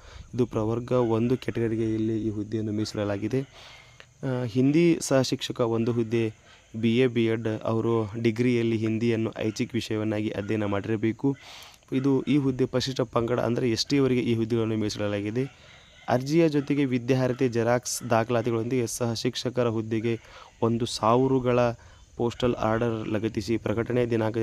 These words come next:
ಇಪ್ಪತ್ತೊಂದು ದಿನಗಳೊಳಗಾಗಿ ಅಂಚೆ ಮೂಲಕ ಆಡಳಿತ ವಿಳಾಸಕ್ಕೆ ಅರ್ಜಿ ಸಲ್ಲಿಸ ಮಾಡಿತಕ್ಕದ್ದು. ಅಂದರೆ ಈ ಹುದ್ದೆಗೆ ನೀವು ಅರ್ಜಿ ಸಲ್ಲಿಸಬೇಕಾದ್ರೆ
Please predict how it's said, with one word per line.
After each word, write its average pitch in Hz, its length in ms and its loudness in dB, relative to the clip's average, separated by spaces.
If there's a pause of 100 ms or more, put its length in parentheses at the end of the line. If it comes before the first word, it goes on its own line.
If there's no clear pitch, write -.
(140)
ಇಪ್ಪತ್ತೊಂದು 113 520 -2
ದಿನಗಳೊಳಗಾಗಿ 117 640 2
ಅಂಚೆ 113 380 -2
ಮೂಲಕ 113 400 0
ಆಡಳಿತ 110 340 0
ವಿಳಾಸಕ್ಕೆ 117 560 -2
ಅರ್ಜಿ 107 320 -4
ಸಲ್ಲಿಸ 113 340 -4 (560)
ಮಾಡಿತಕ್ಕದ್ದು. 110 560 -2
ಅಂದರೆ 135 300 0
ಈ 127 60 0
ಹುದ್ದೆಗೆ 120 280 0
ನೀವು 120 140 2
ಅರ್ಜಿ 113 160 -2
ಸಲ್ಲಿಸಬೇಕಾದ್ರೆ 110 720 0